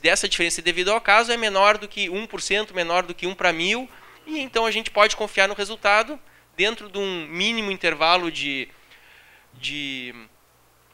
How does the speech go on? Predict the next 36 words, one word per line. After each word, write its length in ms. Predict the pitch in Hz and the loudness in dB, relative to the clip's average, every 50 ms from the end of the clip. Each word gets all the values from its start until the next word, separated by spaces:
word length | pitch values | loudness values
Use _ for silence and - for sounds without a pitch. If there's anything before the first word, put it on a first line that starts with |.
| _ _ - | _ _ -12
incerteza 720 | 175 190 - - 185 - - - - 170 180 196 185 196 | -10 -8 -6 -4 -4 -4 -4 -2 0 2 2 2 0 -4
que 100 | - - | -6 -4
faz 200 | - 196 185 - | -2 -2 -2 0
parte 380 | - 180 170 175 175 - - 185 | 4 6 6 6 6 4 -2 -2
da, 400 | - 165 165 165 165 156 151 - - - _ _ _ _ _ _ _ _ _ _ _ | 0 2 4 4 4 2 2 -2 -6 -16 _ _ _ _ _ _ _ _ _ _ _
da 120 | 151 147 | 2 2
vida, 300 | 143 139 151 160 165 175 | 2 2 -2 -2 0 0
especialmente 560 | 165 - - 156 - 165 156 156 160 - - | -2 -2 -2 -4 -4 -2 -2 -2 -4 -4 -2
na 80 | 165 156 | 0 2
área 220 | 151 147 151 151 | 4 4 4 4
biológica. 680 | 147 147 156 160 156 123 101 - - - - - - - - - _ _ _ _ _ _ _ _ _ _ _ _ _ _ _ _ - - - - | 2 0 -2 -2 0 0 0 0 -2 -4 -8 -8 -12 -20 -20 -20 _ _ _ _ _ _ _ _ _ _ _ _ _ _ _ _ -20 -20 -16 -10
E 80 | - - | -8 -8
por 140 | - - - | -6 -6 -4
que 160 | - 415 381 | -4 -4 -2
que 60 | - | -2
a 40 | 277 | -4
gente 220 | 254 - - 202 | -4 -6 -6 -6
diz 120 | 214 233 - | -6 -6 -6
que 60 | - | -6
o 40 | 208 | -4
ensaio 200 | - 208 208 196 | -2 0 0 -2
clínico 340 | - 180 190 202 196 - - | -2 -4 -6 -6 -6 -6 0
é 100 | - 185 | 4 6
o 80 | 202 208 | 6 6
melhor, 380 | 196 180 170 165 165 170 165 - | 4 2 2 4 2 2 2 0
ãh, 280 | - 147 151 151 147 143 - - | -2 -2 -2 -2 -2 -4 -6 -4
delineamento? 680 | 147 147 143 143 135 127 123 120 98 - - - - - - _ - - - - - - _ _ _ | -4 -2 0 0 -2 -2 -2 -4 -4 -6 -8 -14 -20 -20 -20 _ -20 -20 -18 -18 -20 -20 _ _ _
Por 120 | - 196 - | -4 -4 -2
três 260 | - 220 262 311 - | 0 0 2 2 0
premissas 420 | - 240 233 226 226 - 214 185 | 0 -2 0 0 0 -2 -2 0
básicas. 560 | - 156 131 104 101 - - - - - - - | 4 4 4 4 2 -2 -8 -12 -12 -12 -12 -10
Porque 220 | - 165 - - 196 | -12 -10 -4 -2 -2
ele 120 | 202 196 | -2 -2
tem 240 | - - 185 185 185 | -2 -2 -2 -2 0
uma 160 | 185 180 170 - | 0 -2 -2 -4
intervenção 880 | 185 226 262 - 240 233 220 202 202 185 - - - 175 185 202 214 | -6 -10 -6 -4 -4 -4 -2 -4 -4 -6 -6 -4 -4 -2 -2 -2 -4